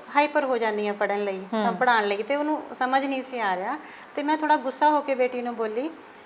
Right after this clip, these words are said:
Speaker 1: ਤੇ ਗੁਰਨੂਰ ਕਹਿੰਦਾ ਕਿ "ਦੀਦੀ, ਬੋਲ ਦੋ, ਬਾਰ ਬਾਰ ਕੀ ਲਗੜ ਸੇ, ਅਭੀ ਉਸਕੋ ਬੋਲਣਾ ਨਹੀਂ ਆ ਰਹਾ ਥਾ, ਤੋ
Speaker 2: ਹਮ।
Speaker 1: ਉਸਨੇ ਰਗੜ ਕੀ ਜਗ੍ਹਾ ਲਗੜ ਕਹਾ ਕੇ, ਦੀਦੀ,
Speaker 2: ਹਮ।
Speaker 1: ਬੋਲੋ ਕਿ ਬਾਰ ਬਾਰ ਕੀ ਲਗੜ ਸੇ ਰ-,
Speaker 2: ਹਮ।
Speaker 1: ਕੁਏਂ ਪੇ ਰੱਸੀ ਕੇ
Speaker 2: ਹਮ, ਹਮ।
Speaker 1: ਨਿਸ਼ਾਨ ਬਨ ਗਏ ਹੈ।"
Speaker 2: ਹਮ।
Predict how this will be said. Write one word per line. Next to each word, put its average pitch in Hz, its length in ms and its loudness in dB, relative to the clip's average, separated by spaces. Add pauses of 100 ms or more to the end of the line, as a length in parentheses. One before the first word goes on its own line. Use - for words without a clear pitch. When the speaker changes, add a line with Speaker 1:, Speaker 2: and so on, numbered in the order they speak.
(160)
Speaker 1:
ਤੇ 240 120 -2
ਗੁਰਨੂਰ 254 460 -2
ਕਹਿੰਦਾ 262 280 -2
ਕਿ 311 160 -6
"ਦੀਦੀ, 269 360 -4
ਬੋਲ 254 320 2
ਦੋ, 302 100 2
ਬਾਰ 240 420 8
ਬਾਰ 233 300 6
ਕੀ 277 180 -6
ਲਗੜ 247 340 2
ਸੇ, 240 180 0
ਅਭੀ 277 140 0
ਉਸਕੋ 311 240 -2 (380)
ਬੋਲਣਾ 302 380 8
ਨਹੀਂ 359 180 6
ਆ 269 140 6
ਰਹਾ 208 140 4
ਥਾ, 254 220 2
ਤੋ - 260 -10
Speaker 2:
ਹਮ। 339 140 2
Speaker 1:
ਉਸਨੇ 330 300 0
ਰਗੜ 277 240 4
ਕੀ 311 140 -4
ਜਗ੍ਹਾ 269 240 4
ਲਗੜ 254 280 2
ਕਹਾ 214 220 0
ਕੇ, 247 180 -2
ਦੀਦੀ, 247 400 -2
Speaker 2:
ਹਮ। 202 160 -12 (240)
Speaker 1:
ਬੋਲੋ 254 280 2
ਕਿ 330 140 -4
ਬਾਰ 233 360 4
ਬਾਰ 233 260 2
ਕੀ 294 420 -6
ਲਗੜ 240 340 2
ਸੇ 285 360 0
ਰ-, 220 100 -2
Speaker 2:
ਹਮ। 196 240 -4
Speaker 1:
ਕੁਏਂ 269 320 2
ਪੇ 269 400 2 (320)
ਰੱਸੀ 247 360 0
ਕੇ 269 220 0
Speaker 2:
ਹਮ, 269 80 -2
ਹਮ। 262 60 4
Speaker 1:
ਨਿਸ਼ਾਨ 247 360 4
ਬਨ 220 300 0
ਗਏ 202 300 -2
ਹੈ।" 185 120 -4
Speaker 2:
ਹਮ। 240 200 4